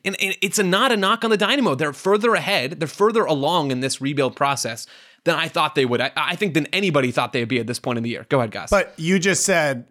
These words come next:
Speaker 2: you thought R S L was a bad matchup.
Speaker 1: Yeah.
Speaker 2: Right?
Speaker 1: Yeah.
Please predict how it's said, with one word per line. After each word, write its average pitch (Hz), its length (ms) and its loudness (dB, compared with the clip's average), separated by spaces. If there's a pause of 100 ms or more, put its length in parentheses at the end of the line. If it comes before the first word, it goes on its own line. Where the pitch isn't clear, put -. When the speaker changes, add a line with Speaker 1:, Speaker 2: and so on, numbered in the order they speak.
Speaker 2:
you 143 160 -4
thought 147 200 0
R 139 180 4
S 127 140 0
L 143 100 4
was 120 160 0
a 117 60 0
bad 107 280 0
matchup. 98 440 -6 (500)
Speaker 1:
Yeah. 120 340 -4
Speaker 2:
Right? 120 300 -4 (400)
Speaker 1:
Yeah. 156 220 -2